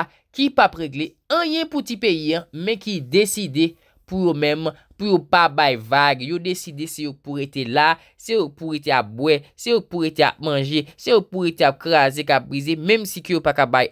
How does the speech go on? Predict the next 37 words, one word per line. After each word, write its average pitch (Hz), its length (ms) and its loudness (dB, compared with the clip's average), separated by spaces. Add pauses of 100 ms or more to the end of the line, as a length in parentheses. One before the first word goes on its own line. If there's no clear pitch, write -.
ankenn, 170 480 -4 (320)
ankenn 175 480 -2 (160)
anyen, 185 320 0
kòm 147 240 2
konpetans, 131 560 -2
men 143 140 -2
fò 156 160 4
yo 156 100 -4
rete 147 240 -4
la, 131 160 0 (320)
fòk 151 240 -4
yè 135 140 0
yo - 100 2
ap 139 240 -4
jwi 240 380 4 (100)
privilèj 151 560 -6
yo, 185 140 -4 (260)
epi 160 400 -8
peyi 151 320 0
a 135 80 0
li 143 80 -6
menm, 139 380 -8
detanzantan, 127 580 0 (320)
peyi 135 240 2
a 120 80 4
ap 117 80 -4
degingole 151 640 -4 (220)
detanzantan, 170 580 2 (160)
peyi 156 240 0
a 139 80 6
ap - 160 -4
tonbe 143 300 -2 (180)
pi 349 240 -4
fon 240 240 -2
nan 202 140 2
l 175 80 4
abim, 226 420 -4